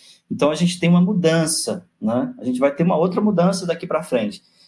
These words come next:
Mas até a década de sessenta, os governos, eles tinham uma estrutura de entendimento completamente diferente. Ou seja, essa palavrinha que eu tô dizendo aqui, ó, sobre sustentabilidade, ela não era considerada.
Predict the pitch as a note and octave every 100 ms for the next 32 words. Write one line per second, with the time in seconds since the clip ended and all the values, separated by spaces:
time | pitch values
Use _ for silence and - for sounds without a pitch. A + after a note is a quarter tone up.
0 | - C3 C#3 D3 - E3+ F3+ E3 C#3+ C3+
1 | - A#2+ - E3 F#3 C#3 - C#3+ C#3+ D3+
2 | B2+ C#3+ F3 F3+ F3 E3+ E3 - - -
3 | F3+ F3+ F3+ F3+ - F3 - G3 A3 F3
4 | E3+ E3+ E3 D3+ D#3+ E3+ F#3 F3 F3+ E3
5 | - F3 - G3 F3 C3+ B2 - _ _
6 | _ - C#3+ D#3 C#3 C#3 - D#3+ D3+ C3+
7 | B2 D#3+ F#3 F3 C3+ C#3 B2+ C3 B2+ B2
8 | B2 B2 A2+ - A#2 A#2 B2+ B2+ B2 A#2+
9 | A2+ G#2+ D3 F3+ F3+ _ _ - B2+ D3+
10 | D#3 E3 C#3+ D3+ F3 D#3 - C#3+ G3+ D#3
11 | A2+ G#2 G#2+